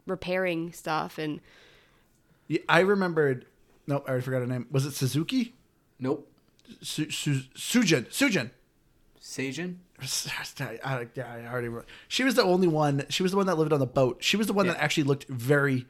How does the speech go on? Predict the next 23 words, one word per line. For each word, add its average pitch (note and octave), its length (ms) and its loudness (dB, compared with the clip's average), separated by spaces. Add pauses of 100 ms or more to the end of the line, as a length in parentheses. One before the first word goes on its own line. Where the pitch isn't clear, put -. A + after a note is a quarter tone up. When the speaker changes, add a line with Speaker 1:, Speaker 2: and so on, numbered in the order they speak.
(120)
Speaker 2:
unique. C3 520 -2 (520)
Everyone E3 260 6
else D#3 220 2
just C#3+ 160 -2
kinda C#3+ 160 2
looked C3 220 -2
like B2 380 -4 (140)
an C#3 100 2
amorphous C3+ 440 4
blob. A2+ 420 -2
And B2 120 -12
it's B2 120 -10
like, B2+ 160 -8
okay. A#2+ 320 -10 (680)
But D3+ 100 4
she F3 80 8
Speaker 1:
I - 40 8
Speaker 2:
was F3 80 6
the E3+ 60 4
first D#3+ 320 4
one D#3 120 4
I C#3 80 2
friended. A#2+ 480 -4